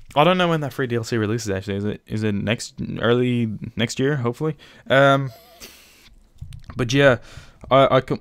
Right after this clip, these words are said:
I completed the storyline on YouTube. Uh, I enjoyed it a lot. That story, to me, was really emotional and really awesome, but I, I did not like the ending at all. Um,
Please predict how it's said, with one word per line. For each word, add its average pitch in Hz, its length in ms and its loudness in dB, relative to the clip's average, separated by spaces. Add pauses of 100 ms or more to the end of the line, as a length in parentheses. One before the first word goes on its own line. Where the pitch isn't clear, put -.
I 127 80 2
completed 139 320 -2
the 135 60 -2
storyline 135 480 4
on 127 120 2
YouTube. 143 440 2
Uh, 117 320 6
I 120 140 4
enjoyed 123 280 2
it 123 60 0
a 120 40 2
lot. 131 200 2
That 120 140 2
story, 151 540 4 (100)
to - 100 -2
me, 127 220 2
was 120 200 0
really 127 340 4
emotional 127 580 2 (380)
and 113 800 0
really 123 440 4
awesome, 160 500 2
but 120 200 -2
I, 110 160 -2 (100)
I 110 80 -4
did 123 220 -2
not 120 120 0
like 113 260 -2
the 113 100 0
ending 110 320 -2
at 104 60 -2
all. 107 360 0 (540)
Um, 113 800 2